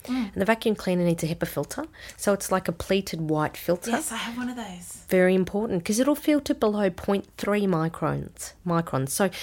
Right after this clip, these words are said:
Speaker 2: your hair, one hair on your head is worth, is, um,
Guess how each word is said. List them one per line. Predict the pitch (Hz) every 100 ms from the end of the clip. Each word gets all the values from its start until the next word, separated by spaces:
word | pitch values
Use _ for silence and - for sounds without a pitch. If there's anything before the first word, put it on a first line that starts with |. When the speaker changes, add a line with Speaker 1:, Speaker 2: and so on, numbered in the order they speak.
| - - -
Speaker 2:
your | 254 269
hair, | 240 226 214
one | 247
hair | 254 247 233
on | 202
your | 180
head | 190 190
is | 185 -
worth, | 175 170 - -
is, | 185 170 -
um, | 175 170